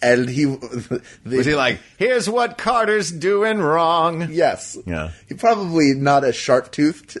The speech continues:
Speaker 1: as, as many people would like,
Speaker 2: Yeah.
Speaker 1: but I remember Mark McKinney doing an impression of him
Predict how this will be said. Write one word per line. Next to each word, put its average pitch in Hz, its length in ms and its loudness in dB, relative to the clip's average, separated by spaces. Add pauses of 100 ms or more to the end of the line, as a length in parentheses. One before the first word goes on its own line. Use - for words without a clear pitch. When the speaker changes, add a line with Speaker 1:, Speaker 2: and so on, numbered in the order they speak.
Speaker 1:
as, 135 280 -4
as 131 260 -2
many 135 220 -4
people 135 240 -4
would 135 140 -4
like, 135 360 0
Speaker 2:
Yeah. 110 220 4
Speaker 1:
but 85 100 -6 (300)
I 110 80 4
remember 131 280 4
Mark 117 240 2
McKinney 113 420 -2
doing 95 220 0
an 90 60 -6
impression 95 440 -4
of 90 100 -6
him 85 400 -2